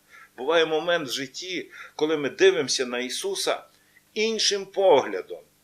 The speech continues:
а не банальним, як завжди. Ми зацікавлюємося ним. Ми: «А хто він? А який він? А дивись, які в нього чесноти, а дивись, який він добрий, а дивись, скільки в нього всього, а як він себе позиціонує,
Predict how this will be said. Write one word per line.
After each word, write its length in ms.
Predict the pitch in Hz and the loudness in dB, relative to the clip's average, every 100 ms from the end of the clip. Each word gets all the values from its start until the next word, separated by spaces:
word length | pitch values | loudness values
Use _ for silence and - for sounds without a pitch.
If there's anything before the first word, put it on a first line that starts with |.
| _ - | _ 0
а 140 | 143 | 2
не 120 | 147 | 2
банальним, 680 | 123 147 156 185 185 170 170 | 4 2 4 2 2 -2 -6
як 180 | 165 147 | -4 -4
завжди. 640 | 139 156 135 - 110 80 - _ _ _ _ _ _ _ _ _ _ _ | -2 -2 -4 -6 -6 -6 -12 _ _ _ _ _ _ _ _ _ _ _
Ми 140 | 110 139 | -6 -6
зацікавлюємося 920 | - - - 175 185 180 175 - 165 | -4 -6 -2 0 0 0 -6 -6 -6
ним. 320 | 180 131 85 _ - | -6 -8 -10 _ -14
Ми: 100 | 110 | -14
«А 60 | - | -10
хто 460 | - - 175 190 131 | -12 -10 -6 -4 -6
він? 160 | 85 _ _ - | -14 _ _ -14
А 120 | 147 | -8
який 500 | 160 156 156 175 156 | -8 -8 -12 -12 -14
він? 220 | 113 87 _ _ _ _ _ _ _ _ | -16 -20 _ _ _ _ _ _ _ _
А 120 | 131 | -8
дивись, 420 | 127 151 190 - 160 | -6 -4 -4 -4 -6
які 280 | - 185 | -8 -10
в 40 | 180 | -8
нього 200 | 175 170 | -10 -8
чесноти, 800 | 170 160 160 185 175 - 104 90 _ - - | -8 -8 -8 -6 -6 -6 -12 -12 _ -18 -8
а 100 | 120 | -6
дивись, 380 | 165 180 175 | -2 -2 -2
який 280 | 160 160 196 | -4 -6 -8
він 160 | 185 180 | -8 -8
добрий, 540 | 139 185 185 135 120 | -4 0 0 0 -2
а 100 | 110 | -2
дивись, 280 | 120 165 170 | -2 -4 -4
скільки 360 | - 196 180 180 | -4 -8 -8 -8
в 40 | |
нього 180 | 185 180 | -6 -6
всього, 600 | - 175 170 185 151 - - - | -6 -6 -4 -4 -4 -8 -16 -4
а 80 | 139 | 2
як 280 | 175 175 | 2 2
він 100 | 190 | -6
себе 280 | 185 190 180 | -4 -2 -2
позиціонує, 1040 | 190 180 165 185 180 180 185 208 190 113 | -4 -6 -6 -6 -6 -6 -4 -4 -2 -4